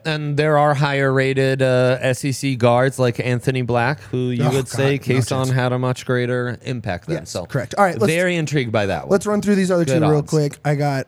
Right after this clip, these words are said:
Speaker 2: um, next year's Premier League Golden Boot is up. Uh,
Speaker 1: Mo
Speaker 2: and
Speaker 1: Salah?
Speaker 2: Mo Salah is the third. That's the third lowest odds you can get. It's plus seven hundred.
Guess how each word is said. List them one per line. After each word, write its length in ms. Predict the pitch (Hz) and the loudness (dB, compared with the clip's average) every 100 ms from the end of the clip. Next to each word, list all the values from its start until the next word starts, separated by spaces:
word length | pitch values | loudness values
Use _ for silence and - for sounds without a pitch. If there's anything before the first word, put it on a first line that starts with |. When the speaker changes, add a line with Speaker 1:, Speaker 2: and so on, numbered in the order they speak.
| - | -4
Speaker 2:
um, 440 | 131 127 120 117 - _ _ _ - - _ _ _ _ _ - | -4 -2 -4 -8 -10 _ _ _ -20 -20 _ _ _ _ _ 0
next 360 | 170 214 - | 0 0 -2
year's 500 | 214 214 208 196 170 - - | 0 4 4 4 0 -8 -2
Premier 280 | 180 202 | 2 4
League 180 | 190 170 | 4 2
Golden 300 | 151 160 147 | 2 0 0
Boot 340 | 151 190 220 - | 4 4 2 -2
is 280 | 147 143 135 - | -2 -2 -4 -4
up. 240 | 196 233 - _ - - - - _ _ | -4 -4 -6 _ -18 -14 -14 -16 _ _
Uh, 500 | - 165 151 143 135 - | 0 2 4 2 0 -4
Speaker 1:
Mo 200 | 107 156 | 0 4
Speaker 2:
and 360 | 151 147 147 | 6 4 2
Speaker 1:
Salah? 400 | 85 98 156 285 | 0 -2 -2 -2
Speaker 2:
Mo 240 | 349 127 214 | -4 -4 -4
Salah 440 | - 196 196 185 | -2 0 2 2
is 220 | 165 151 | 0 -2
the 120 | 151 147 | -2 -4
third. 540 | - - 175 208 190 - _ _ _ _ | -4 0 2 2 -2 -10 _ _ _ _
That's 220 | 170 196 | 0 0
the 120 | - | 0
third 400 | 208 - 190 233 202 | -4 0 2 4 4
lowest 260 | 214 190 | 2 2
odds 240 | 190 175 165 | 0 -2 -2
you 60 | |
can 160 | 151 147 | -6 -6
get. 240 | 143 110 - _ _ _ _ _ _ _ _ _ | -6 -8 -14 _ _ _ _ _ _ _ _ _
It's 100 | 147 | -6
plus 240 | - 165 | 0 0
seven 260 | - 151 131 | 0 -2 -2
hundred. 280 | 117 87 | -4 -10